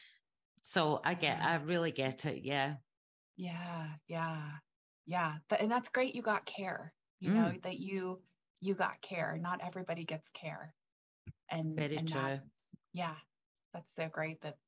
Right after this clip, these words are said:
Speaker 2: that, that, that was there for you. So,
Speaker 1: Mm.
Speaker 2: yeah.
Speaker 1: Yeah.
Speaker 2: So,
Speaker 1: So,
Speaker 2: and
Speaker 1: yeah, your clients.
Speaker 2: Yes. Um, and I, well, and I wanted to just connect,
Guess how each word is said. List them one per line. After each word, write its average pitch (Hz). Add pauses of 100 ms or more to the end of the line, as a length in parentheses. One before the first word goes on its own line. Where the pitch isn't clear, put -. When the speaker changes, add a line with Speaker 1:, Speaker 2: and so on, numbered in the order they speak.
Speaker 2:
that, 156
that, 151
that 151
was - (580)
there 160
for -
you. - (480)
So, 190
Speaker 1:
Mm. 147 (1600)
Speaker 2:
yeah. 269
Speaker 1:
Yeah. 147 (1300)
Speaker 2:
So, -
Speaker 1:
So, 208
Speaker 2:
and 185 (380)
Speaker 1:
yeah, 175 (180)
your 226
clients. 151 (880)
Speaker 2:
Yes. 202 (520)
Um, 220
and 277
I, 311 (120)
well, 285
and 277
I 294
wanted 339
to 285
just 208
connect, 185